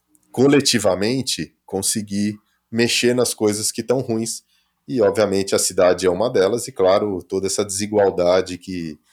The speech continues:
que a gente presencia e eu, quando eu tô correndo na rua,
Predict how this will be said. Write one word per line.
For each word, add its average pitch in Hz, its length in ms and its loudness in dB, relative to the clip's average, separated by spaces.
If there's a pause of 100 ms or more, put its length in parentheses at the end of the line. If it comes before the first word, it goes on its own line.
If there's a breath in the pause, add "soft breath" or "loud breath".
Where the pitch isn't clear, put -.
(280)
que 87 100 -4
a 80 60 -2
gente 85 280 -8
presencia 98 840 0
e 92 80 0
eu, 95 120 2
quando 101 220 -2
eu 95 100 2
tô 95 140 0
correndo 90 480 -2
na 87 120 0
rua, 95 380 -4